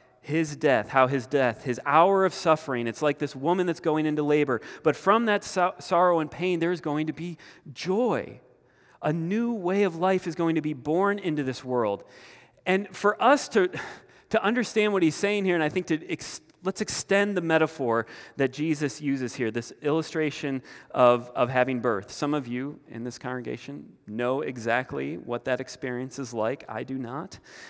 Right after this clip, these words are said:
Um, but when you go through the pain of childbirth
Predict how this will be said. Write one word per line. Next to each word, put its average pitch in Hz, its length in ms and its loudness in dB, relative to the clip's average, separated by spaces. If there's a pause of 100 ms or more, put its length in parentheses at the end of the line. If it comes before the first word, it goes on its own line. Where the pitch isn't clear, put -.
Um, 117 420 4 (540)
but 175 180 4
when 196 200 2
you 226 120 0
go 214 360 4
through 208 560 -2
the 180 120 -4
pain 208 440 -2
of 180 80 -6
childbirth 139 720 0